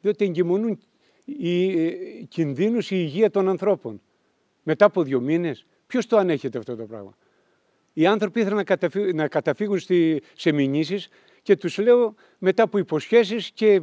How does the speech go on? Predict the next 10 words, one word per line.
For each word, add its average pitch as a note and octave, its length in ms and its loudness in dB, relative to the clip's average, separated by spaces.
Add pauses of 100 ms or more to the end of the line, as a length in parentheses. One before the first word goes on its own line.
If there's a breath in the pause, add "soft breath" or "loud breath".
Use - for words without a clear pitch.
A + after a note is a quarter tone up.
(140)
πε-, G3 160 0
περιμένετε E3 520 2
και F#3 140 0
περιμένετε F3 380 -2
και G3 60 -6
περιμένετε. G3 420 -2 (440 soft breath)
Αλλά F3+ 320 4 (220)
φτάσαμε A3 500 4
στο A3+ 140 0
απροχώρητο. F3+ 760 2